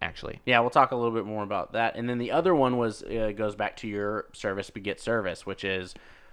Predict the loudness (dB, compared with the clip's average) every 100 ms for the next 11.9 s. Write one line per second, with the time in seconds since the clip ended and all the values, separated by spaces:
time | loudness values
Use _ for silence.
0 | -14 -8 -4 0 2 4 2 0 0 0
1 | -2 0 -2 -4 -6 -2 -2 -2 -2 -6
2 | -10 -8 0 2 2 0 -6 -20 -16 -4
3 | -2 -2 -2 -4 -6 -2 -2 0 -2 -2
4 | -6 -18 -2 4 4 4 -4 4 4 4
5 | -2 -4 -2 0 0 -2 -4 -2 -2 -2
6 | -8 -8 -10 -14 -20 _ -4 -2 -2 -2
7 | -2 0 0 0 -2 -6 0 6 6 6
8 | 2 0 0 -2 -4 -2 -2 -2 -4 -6
9 | -10 -20 -20 -6 0 0 -2 -6 -4 -4
10 | -6 -8 0 2 2 0 -2 -6 -12 -14
11 | -4 -2 -2 -6 -8 -2 -2 -2